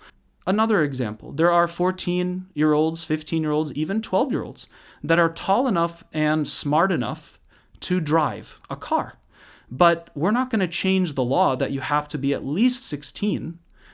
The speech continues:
and, you know, take a series of tests and practice before you can have a license and go on the road. So just because there's a twelve or fourteen or fifteen-year-old that is sound enough to drive, we don't change the rule or the law that, okay, now let's make the driving age twelve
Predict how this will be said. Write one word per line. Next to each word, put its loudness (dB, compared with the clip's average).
and, 0
you 0
know, -2
take -2
a -4
series 0
of -6
tests -4
and -2
practice -4
before 4
you 0
can -4
have -2
a 2
license 0
and 0
go 2
on 0
the 2
road. 0
So 2
just 2
because -2
there's 2
a 0
twelve 2
or -4
fourteen -2
or -2
fifteen-year-old -4
that -6
is 4
sound 4
enough -4
to 0
drive, -2
we 2
don't 0
change -2
the 0
rule -2
or -6
the -4
law 0
that, -4
okay, -4
now 0
let's -2
make -4
the -6
driving -4
age -8
twelve -4